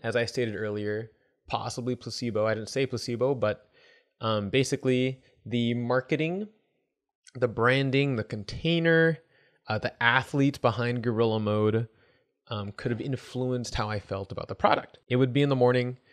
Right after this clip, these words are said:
and I would be scooping my Gorilla Mode into my shaker, uh, cup bottle thing. And ju-, just the way that the Gorilla Mode container looks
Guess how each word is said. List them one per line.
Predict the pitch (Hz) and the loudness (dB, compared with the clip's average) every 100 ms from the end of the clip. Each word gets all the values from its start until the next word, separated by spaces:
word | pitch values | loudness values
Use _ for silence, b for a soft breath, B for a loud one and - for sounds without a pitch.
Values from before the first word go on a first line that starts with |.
| b b | b b
and | - 117 117 - | -2 0 0 0
I | 117 | 0
would | 117 120 | 2 0
be | 110 113 110 | -2 -2 0
scooping | - - 135 - 135 127 | -2 -2 -4 0 -2 0
my | 117 117 | 2 2
Gorilla | 117 113 107 | 0 0 2
Mode | 107 101 107 110 - b b b | 0 0 -2 -4 -10 b b b
into | 113 110 - 120 | -10 -8 -6 -6
my | 104 104 104 | -6 -8 -8
shaker, | - 147 143 160 156 160 160 B B B _ _ _ - | -4 -2 2 4 4 4 2 B B B _ _ _ -4
uh, | 117 113 | 0 0
cup | - 156 151 | 0 2 2
bottle | 123 123 139 151 | 2 4 4 2
thing. | - 156 175 180 B B B B | 2 0 0 -6 B B B B
And | - 123 123 120 107 - - | 2 4 4 2 -4 -8 -6
ju-, | 123 | 0
just | 135 127 147 | 2 2 4
the | 185 | 6
way | 131 143 | 8 8
that | 117 - | 6 4
the | |
Gorilla | 117 110 117 | 2 2 2
Mode | 117 113 110 | 2 -2 -2
container | 113 113 104 | -6 -4 -4
looks | 127 214 196 - | 0 2 0 -6